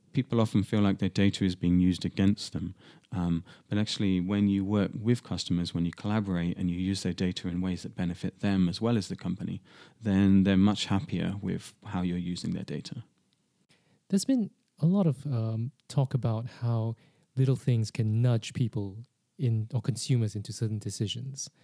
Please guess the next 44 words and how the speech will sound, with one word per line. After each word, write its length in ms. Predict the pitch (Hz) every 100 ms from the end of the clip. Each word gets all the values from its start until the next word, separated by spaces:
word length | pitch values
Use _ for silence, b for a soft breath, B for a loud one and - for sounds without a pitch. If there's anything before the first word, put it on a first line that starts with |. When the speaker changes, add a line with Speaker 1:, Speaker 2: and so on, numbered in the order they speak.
| b b b -
Speaker 2:
Uh, 180 | 110 107
and 140 | 123
sometimes 300 | 113 127 123
that's 160 | 110 110
for 160 | - 107
their 140 | 107
own 100 | 104
benefit. 380 | 113 123 127 113
It 40 |
could 140 | - 101
be, 240 | 107 95 b b b b -
um, 360 | 120 107 104 113
how 220 | - 117
you 160 | 110 107
write 240 | 107 107
a 60 | 113
form. 540 | - 139 131 127 123 - b b -
A 60 |
government 320 | 117 107 110 104
can 100 | 104
write 140 | 101
a 40 |
form 300 | - 131 120
in 60 | 110
a 60 | 107
way 200 | 107 107
that 180 | 107
encourages 500 | 110 - 113 104 110
people 340 | - 110 104 101
to 260 | 113 104
save 640 | 104 - 165 131 98 - - -
more 280 | 117 117 107
for 140 | 120
retirement. 460 | 101 - 131 110 104 b b b b b -
But 140 | 147 _
there 120 | 151 156
are 20 |
also 220 | 175 -
people 280 | 147 135 127
who 280 | 120 113 - b b b _
are 80 | 131
bothered 340 | 113 131 117 92
by 140 | 92
that. 220 | 117 117